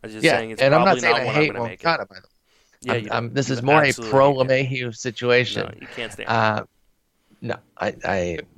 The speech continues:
Speaker 2: I can't stand that he doesn't run a lot, but, um, you know, that's my
Speaker 1: You
Speaker 2: feeling
Speaker 1: don't
Speaker 2: with
Speaker 1: run a
Speaker 2: a,
Speaker 1: lot.
Speaker 2: with a lot of guys. I don't. I don't. I should run more. My legs are, uh,
Speaker 1: They're
Speaker 2: probably
Speaker 1: long.
Speaker 2: gonna, yeah, they are long.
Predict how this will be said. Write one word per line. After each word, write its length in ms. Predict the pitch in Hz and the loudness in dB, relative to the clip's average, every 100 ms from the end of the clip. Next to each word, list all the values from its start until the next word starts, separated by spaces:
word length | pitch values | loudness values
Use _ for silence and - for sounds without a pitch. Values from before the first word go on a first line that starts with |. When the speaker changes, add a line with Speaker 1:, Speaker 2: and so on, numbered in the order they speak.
| _ _ _ _ - | _ _ _ _ -6
Speaker 2:
I 60 | 117 | -2
can't 180 | 147 - | -2 0
stand 220 | 143 127 | 0 2
that 60 | |
he 60 | 107 | 2
doesn't 300 | 117 117 - | 2 2 -2
run 200 | - 147 | 0 2
a 80 | 147 | 4
lot, 240 | - - - | 2 -2 -2
but, 320 | - 95 - - | 0 0 2 2
um, 640 | 104 95 95 98 104 110 - - | 4 4 2 0 -4 -12 -20 -6
you 100 | 98 | -4
know, 80 | 92 | -2
that's 440 | 92 98 92 - - | 2 2 2 -2 -2
my 80 | 101 | -2
Speaker 1:
You 60 | |
Speaker 2:
feeling 260 | - 104 98 | 0 2 4
Speaker 1:
don't 140 | 95 | 6
Speaker 2:
with 160 | 95 95 | 4 4
Speaker 1:
run 20 | |
a 60 | 98 | 2
Speaker 2:
a, 20 | |
Speaker 1:
lot. 180 | 98 107 | 4 4
Speaker 2:
with 120 | 98 | 6
a 60 | |
lot 200 | 92 98 | 6 4
of 60 | 98 | 4
guys. 260 | - - - _ _ _ _ _ _ _ | 0 -4 -8 _ _ _ _ _ _ _
I 80 | 135 | 2
don't. 340 | 135 175 175 - - | 4 4 4 -2 -6
I 80 | 98 | -2
don't. 180 | 120 104 | 0 0
I 60 | |
should 160 | 95 113 | -2 0
run 180 | 131 120 | 0 2
more. 300 | 120 110 - | -2 -4 -8
My 80 | 101 | -6
legs 400 | 104 110 - 101 | -4 -6 -8 -6
are, 320 | 107 104 - - | -4 -4 -6 -10
uh, 60 | |
Speaker 1:
They're 80 | 104 _ _ _ _ - | -10 _ _ _ _ -2
Speaker 2:
probably 320 | 120 120 127 | 0 2 0
Speaker 1:
long. 120 | - | -2
Speaker 2:
gonna, 240 | 123 120 107 - _ _ _ _ _ - | -4 -4 -8 -14 _ _ _ _ _ -2
yeah, 280 | 143 - - - | 0 0 -8 -2
they 120 | 110 | 2
are 160 | 143 147 | 2 0
long. 320 | 143 - | -2 -6